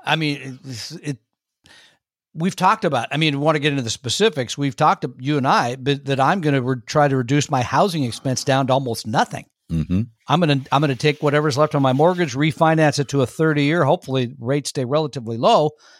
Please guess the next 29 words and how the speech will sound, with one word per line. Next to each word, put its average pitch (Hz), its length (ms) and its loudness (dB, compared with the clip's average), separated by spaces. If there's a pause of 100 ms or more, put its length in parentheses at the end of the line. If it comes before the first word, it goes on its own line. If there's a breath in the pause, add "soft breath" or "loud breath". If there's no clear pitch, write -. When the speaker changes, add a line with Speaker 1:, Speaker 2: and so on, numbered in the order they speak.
(140)
Speaker 1:
My 120 100 -4
house 151 240 2
payment 131 320 -2
is 110 80 -8
tiny. 170 640 -6 (480)
I 131 120 -2
stay 135 280 0
here, 156 220 2
even 170 320 2
if 143 100 -2
I 131 80 2
don't. 151 400 2
<laughs> - 1300 -14
I 139 80 0
don't 165 100 -2
even 156 120 0
wanna 143 180 0
tell 160 180 2
you 160 120 4
what 127 220 2
the 127 160 -2
house 147 360 0
is 123 140 -6
now 127 180 0
worth 143 320 0
according 127 440 -4
to 113 60 -4
Zillow, 120 440 2
but, 151 180 -4